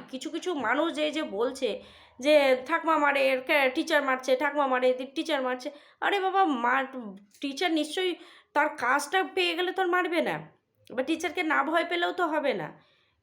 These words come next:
আর যে ছেলে চঞ্চল, ওকে মেরেই শাসন করতে হবে। ভালোবেসে ওর চেষ্টা নিশ্চয়ই করেছে টিচার, ধপাধপ আগে কেউ মারে না। যখন দেখে যে না, কাজটা হাসিল হচ্ছে না, তখন একটু ভয় দেখায়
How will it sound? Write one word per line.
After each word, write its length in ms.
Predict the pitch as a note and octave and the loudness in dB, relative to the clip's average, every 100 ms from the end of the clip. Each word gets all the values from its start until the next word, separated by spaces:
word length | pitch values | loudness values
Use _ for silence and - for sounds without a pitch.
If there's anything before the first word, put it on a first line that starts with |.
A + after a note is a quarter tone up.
| _ | _
আর 100 | B3+ | 0
যে 300 | - D#4 D#4+ | 2 0 0
ছেলে 260 | F#4 E4+ F4 | 0 0 -2
চঞ্চল, 760 | - C4+ D4+ D#4+ D#4+ G3 D#3 - _ _ - | 0 2 4 2 2 0 0 -10 _ _ -6
ওকে 220 | B3+ F4+ | -2 0
মেরেই 400 | C#4+ B3+ D4+ F4 | 4 4 4 0
শাসন 360 | E4+ D#4+ E4 D4 | -2 -4 -4 0
করতে 260 | C#4+ C4+ | 0 0
হবে। 160 | G#3+ A3 | -2 -4
ভালোবেসে 580 | G3+ A#3+ C#4+ D#4+ E4+ E4+ | -2 0 0 -2 -2 -6
ওর 60 | E4+ | -4
চেষ্টা 340 | C4+ C4 E4+ | -4 -4 -4
নিশ্চয়ই 420 | D#4 D4+ - F#4 | -4 -6 -6 -6
করেছে 360 | F#4 F4+ F4 E4+ | -4 -4 -4 -6
টিচার, 380 | D#4 C4 B3+ B3+ - _ _ _ | -8 -6 -6 -8 -12 _ _ _
ধপাধপ 400 | C4 C#4 E4 E4+ | 0 2 0 2
আগে 240 | B3+ C4 D4+ | 0 2 0
কেউ 200 | C#4 C#4+ | 0 0
মারে 320 | A#3 G#3 A#3 | 0 0 -2
না। 340 | F3 D#3 - _ _ A#3 | -2 -6 -12 _ _ -2
যখন 300 | B3+ D#4+ C#4+ | 0 2 2
দেখে 240 | C#4 D#4 | 0 0
যে 140 | D4 | 0
না, 340 | C#4 B3 B3+ A3+ | 0 2 2 2
কাজটা 460 | - A#3 A#3 D4 | 0 -2 0 -2
হাসিল 360 | - G#3 A#3+ C4+ | -2 -4 -4 -4
হচ্ছে 360 | G#3 G#3 - D4+ | -4 -6 -4 -2
না, 100 | D#4 | -2
তখন 300 | A#3 - C4 | -2 -2 -2
একটু 220 | C4 D4 | -2 -4
ভয় 280 | G#3+ A3+ G#3+ | 0 0 2
দেখায় 380 | A#3 A#3 D4 | -2 0 0